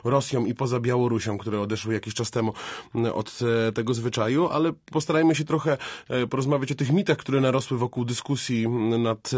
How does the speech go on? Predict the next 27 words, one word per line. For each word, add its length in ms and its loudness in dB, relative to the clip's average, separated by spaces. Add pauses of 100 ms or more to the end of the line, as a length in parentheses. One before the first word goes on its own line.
(120)
e, 40 0
zmianą 340 2
czasu, 360 -2
bo 240 2
co 200 0
zmiana 280 2
czasu, 260 -2
to 140 -2
ta 200 2
dyskusja 460 0
odżywa. 400 2
Teraz, 260 -2 (360)
e, 120 0
wszystko 280 -2
wskazuje 400 0
na 120 4
to, 140 -2
że 180 0 (280)
pojawi 300 2
się 120 0
jakiś, 500 -2
em, 440 2
projekt 400 0
ustawy. 400 0
Polskie 240 -4
Stronnictwo 360 -2
Ludowe 320 0